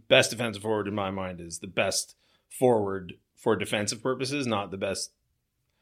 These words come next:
not the most skilled forward. Anyway, I went with the, with the Radek Faksa.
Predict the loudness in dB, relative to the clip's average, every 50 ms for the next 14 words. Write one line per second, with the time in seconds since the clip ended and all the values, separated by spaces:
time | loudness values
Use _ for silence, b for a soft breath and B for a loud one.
0 | _ _ _ _ -2 0 0 2 2 4 4 4 4 4 2 2 4 4 4 4
1 | 4 2 0 -2 -2 0 0 0 6 6 8 8 8 8 8 8 8 6 6 4
2 | 2 0 -2 0 2 2 4 4 4 2 0 0 -2 -4 -4 -2 0 0 0 0
3 | 0 0 2 2 4 2 2 0 -2 -2 -2 -2 -4 -8 -10 -12